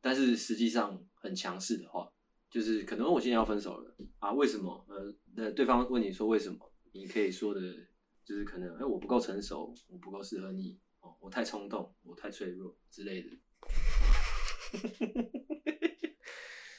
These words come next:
哦，这些都搬出来之后呢，通常可以全身而退。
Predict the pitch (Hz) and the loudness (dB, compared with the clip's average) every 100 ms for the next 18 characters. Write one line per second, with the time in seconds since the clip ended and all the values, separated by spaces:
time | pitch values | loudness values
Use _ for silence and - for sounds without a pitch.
0 | - - - 107 - _ 117 123 123 151 | -20 -20 -16 -16 -16 _ -4 -2 0 4
1 | 170 170 147 135 160 151 139 139 - _ | 4 8 6 6 4 4 2 -2 -8 _
2 | - - - _ _ - 185 117 113 123 | -20 -18 -20 _ _ -8 -6 -4 -4 -4
3 | 95 98 104 98 - 185 - | -4 -8 -12 -12 -14 -16 -16